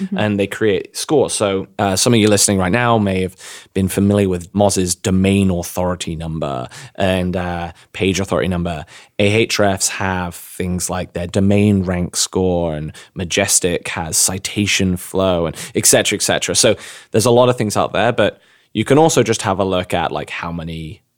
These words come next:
Speaker 2: different websites or web pages link to these websites. The starting point really for me is I will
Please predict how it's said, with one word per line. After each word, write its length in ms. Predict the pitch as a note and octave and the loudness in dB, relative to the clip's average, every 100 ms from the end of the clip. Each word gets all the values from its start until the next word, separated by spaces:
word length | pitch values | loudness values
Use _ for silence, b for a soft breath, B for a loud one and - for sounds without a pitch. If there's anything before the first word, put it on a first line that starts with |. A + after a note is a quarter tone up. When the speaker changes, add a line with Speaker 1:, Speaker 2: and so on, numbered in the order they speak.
| _ | _
Speaker 2:
different 320 | - - A2+ | -8 -2 -2
websites 560 | A#2+ C#3 - G2 F2 - | 0 -2 0 -2 -2 -4
or 120 | G2 F#2 | -6 -6
web 240 | F#2+ F#2+ | -6 -10
pages 640 | - C3+ B2 G2 E2+ - | -4 0 0 -2 -6 -8
link 400 | F#2+ G2+ E2+ - | -6 -6 -6 -8
to 360 | - G2+ F#2 E2 | -6 -4 -4 -8
these 240 | - E2 | -10 -10
websites. 720 | - - - G1+ G1+ - - - b b b b b | -10 -10 -10 -10 -10 -12 -12 -12 b b b b b
The 100 | - | -4
starting 380 | A#2+ - G#3 E3+ | 0 4 4 4
point 380 | C3+ B2 A2 G2+ | 2 2 2 2
really 480 | G#2+ G#2+ G2+ G2 F#2+ | 2 4 2 0 -4
for 160 | - | -2
me 320 | G2+ A2+ G#2+ G2 | 2 4 4 2
is 260 | F#2 - - - | 0 -6 -8 0
I 200 | G#2+ B2 | 4 6
will 540 | A#2+ A#2 A2 G#2 G2 | 6 6 6 4 0